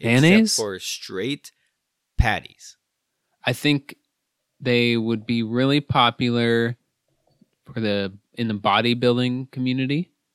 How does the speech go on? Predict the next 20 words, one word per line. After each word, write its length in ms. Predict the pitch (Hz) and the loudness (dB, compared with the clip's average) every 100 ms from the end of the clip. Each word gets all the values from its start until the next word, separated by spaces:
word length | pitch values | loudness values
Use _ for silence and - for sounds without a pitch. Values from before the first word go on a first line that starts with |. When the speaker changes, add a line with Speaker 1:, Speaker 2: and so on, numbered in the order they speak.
| - | -14
Speaker 2:
Oh. 200 | 285 - - _ - | -12 -14 -16 _ -4
Speaker 1:
Maybe. 480 | 120 131 170 202 - - | -2 2 0 -2 -8 -10
Um, 600 | 113 117 120 123 123 120 _ _ _ - _ _ _ | -6 -4 -2 -4 -6 -8 _ _ _ -20 _ _ _
besides 460 | 127 - 120 139 123 | -4 0 0 0 -2
that, 380 | 117 151 175 _ _ _ _ _ _ | 0 0 -2 _ _ _ _ _ _
I 120 | - - | -20 -8
think 240 | 127 117 | -8 -4
they'd 180 | 113 107 | -6 -4
go 180 | 110 101 | -6 -4
under. 360 | 107 107 101 _ _ _ _ _ _ _ _ _ _ _ _ _ - | -6 -8 -10 _ _ _ _ _ _ _ _ _ _ _ _ _ -4
Unless 640 | 117 120 135 123 - - | 0 2 4 2 0 -6
it 160 | 117 | -4
was 240 | 117 107 - | -2 -4 -6
the 300 | - 117 98 | -6 -6 -6
most 320 | 110 104 - - | -8 -8 -10 -14
perfectly 880 | 92 143 135 - - - 107 95 | -6 -4 -4 -4 -8 -10 -10 -8
grilled 580 | 92 113 110 101 95 - | -10 -6 -4 -4 -6 -12
burger. 400 | 107 104 101 98 - _ _ - | -8 -6 -6 -10 -14 _ _ -10
Medium 520 | 104 113 123 131 127 | -2 2 4 4 2
rare, 840 | 113 107 107 113 123 123 127 123 | -2 -4 -2 0 0 2 0 -2